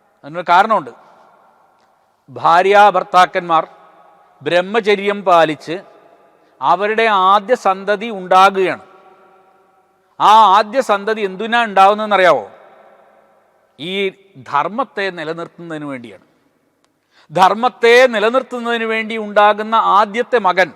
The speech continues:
ധർമ്മത്തിൽ നിന്നാണ് ഉണ്ടാവുന്നത്, കാമത്തിൽ നിന്നല്ല.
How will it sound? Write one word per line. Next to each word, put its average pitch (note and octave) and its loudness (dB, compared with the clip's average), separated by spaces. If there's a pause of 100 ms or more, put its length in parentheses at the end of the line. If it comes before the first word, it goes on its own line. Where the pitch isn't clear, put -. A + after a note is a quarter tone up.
(1080)
ധർമ്മത്തിൽ A3+ 0
നിന്നാണ് D4 2
ഉണ്ടാവുന്നത്, G#3 4 (680)
കാമത്തിൽ G3 -2
നിന്നല്ല. D3 -16